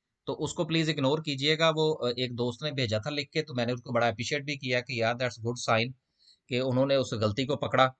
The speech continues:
देखें, जब कोई चीज़ हम वीडियो बनाते हैं, तो छोटी-मोटी मिस्टेक तो हो जाती है ना यार। तो लेकिन ये है कि that's good, मैं बिल्कुल माइंड नहीं किया मैंने, मैंने उनको अप्रिशिएट किया।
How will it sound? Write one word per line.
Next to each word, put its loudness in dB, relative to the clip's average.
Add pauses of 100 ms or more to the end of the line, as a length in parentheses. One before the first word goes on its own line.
(460)
देखें, 0
जब 0
कोई 0
चीज़ -2
हम 2
वीडियो 0
बनाते 2
हैं, 0
तो -4
छोटी-मोटी -4
मिस्टेक -4
तो -2
हो 0
जाती -2
है -2
ना -4
यार। -6 (760)
तो 2
लेकिन 2
ये 2
है 4
कि -2
that's 2 (100)
good, 0 (360)
मैं 4
बिल्कुल -4
माइंड 4
नहीं -4
किया 2
मैंने, 2
मैंने 0
उनको -4
अप्रिशिएट -2
किया। -2